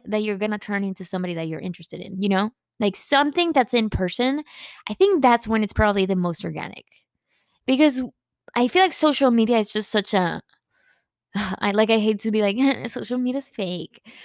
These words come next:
But to be honest, social media is not real. I mean, come on. Like, it,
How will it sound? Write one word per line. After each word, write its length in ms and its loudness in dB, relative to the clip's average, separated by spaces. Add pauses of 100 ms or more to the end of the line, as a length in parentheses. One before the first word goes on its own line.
(120)
But 160 4
to 120 4
be 220 4
honest, 680 4 (260)
social 400 0
media 300 2
is 200 -2
not 300 -2
real. 260 -14 (360)
I 120 0
mean, 160 -2
come 160 -2
on. 180 -8 (560)
Like, 200 0
it, 240 0